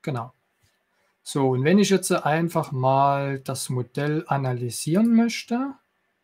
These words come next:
gehe ich mal beispielsweise, ähm, was macht man da? Nehmen wir jetzt einfach mal den Deckel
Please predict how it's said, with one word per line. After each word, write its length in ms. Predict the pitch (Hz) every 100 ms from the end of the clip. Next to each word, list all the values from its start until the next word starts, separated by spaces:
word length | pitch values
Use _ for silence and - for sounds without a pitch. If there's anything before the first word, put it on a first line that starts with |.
| _ _ _ _
gehe 140 | 160 156
ich 100 | 156
mal 320 | 143 139 143
beispielsweise, 1200 | 143 143 147 - 151 - 139 139 139 143 139 131 _ _ _ _ _ _ _ _ _ _ _ -
ähm, 680 | 131 131 131 135 135 131 139
was 160 | - -
macht 140 | 131
man 180 | 175 180
da? 260 | 190 196 185
Nehmen 160 | 156 143
wir 60 |
jetzt 120 | 139
einfach 220 | 151 143 135
mal 100 | 131
den 180 | - _ 143
Deckel 400 | 147 254 285